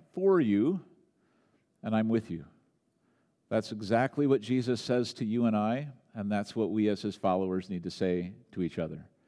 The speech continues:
So say, "Okay, all right, if that's the case, like, w-, how do I show it?" I just wanna give you a couple categories to go home and think about, all right? So I won't expand a whole lot on this part. I just wanna offer you some ideas. How would you be for someone or be with someone?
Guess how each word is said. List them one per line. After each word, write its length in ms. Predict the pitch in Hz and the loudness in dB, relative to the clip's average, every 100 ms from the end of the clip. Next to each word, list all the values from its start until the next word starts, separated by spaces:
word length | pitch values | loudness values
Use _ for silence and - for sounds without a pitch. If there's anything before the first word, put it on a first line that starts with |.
| _ _ _ _ _ _ | _ _ _ _ _ _
So 120 | _ 92 | _ -6
say, 120 | 117 | -2
"Okay, 360 | 104 - 113 92 - - - | -2 0 -2 -2 -10 -18 -4
all 80 | 104 | 0
right, 160 | 104 | 0
if 100 | 90 | 0
that's 300 | 113 110 - | 0 -2 -2
the 100 | - | -4
case, 480 | 117 156 120 117 - | 2 4 2 0 -4
like, 200 | 101 95 | -2 -2
w-, 200 | 104 98 - _ _ _ _ | -4 -8 -10 _ _ _ _
how 200 | - 120 | 0 2
do 120 | 127 | 4
I 100 | 117 | 2
show 260 | 107 104 87 | 2 -2 -4
it?" 100 | - - | -6 -2
I 100 | 120 | -2
just 140 | 131 | 0
wanna 140 | 143 | 0
give 120 | 143 139 | 2 2
you 80 | |
a 40 | 139 | 4
couple 220 | 143 127 | 2 2
categories 580 | 117 127 127 113 113 101 | 2 2 4 2 2 2
to 80 | 117 | 0
go 120 | 113 | 2
home 180 | 113 110 | 2 0
and 100 | 95 | 0
think 180 | 117 101 | -2 -4
about, 280 | 80 71 - _ - | -8 -10 -16 _ -10
all 60 | 90 | -2
right? 220 | 90 127 - _ _ - | -2 -2 -6 _ _ -2
So 60 | 113 | 0
I 40 | |
won't 180 | 123 127 | 2 0
expand 400 | 113 - 135 143 | -2 -2 0 2
a 40 | |
whole 140 | 110 95 | 2 4
lot 160 | 92 | 2
on 80 | 90 | 0
this 120 | 95 | -2
part. 260 | - 90 143 | -2 -2 0
I 80 | 120 | 0
just 200 | 143 - | -2 -4
wanna 240 | 101 101 - _ _ _ _ | -2 -2 -6 _ _ _ _
offer 300 | 107 120 - | -2 -2 0
you 140 | 120 117 | -2 -2
some 160 | 120 | 0
ideas. 400 | 113 110 90 - | 0 0 -2 -4
How 200 | - 131 | -4 0
would 200 | 139 123 | 0 0
you 340 | 107 113 104 98 - _ - | 0 2 0 -2 -10 _ -2
be 140 | 120 | -2
for 260 | - 135 123 | 0 0 0
someone 440 | - 110 104 104 | 0 -2 0 0
or 60 | 101 | 0
be 140 | 98 | 0
with 180 | 95 98 | 0 0
someone? 440 | - 82 80 80 | -4 -8 -8 -12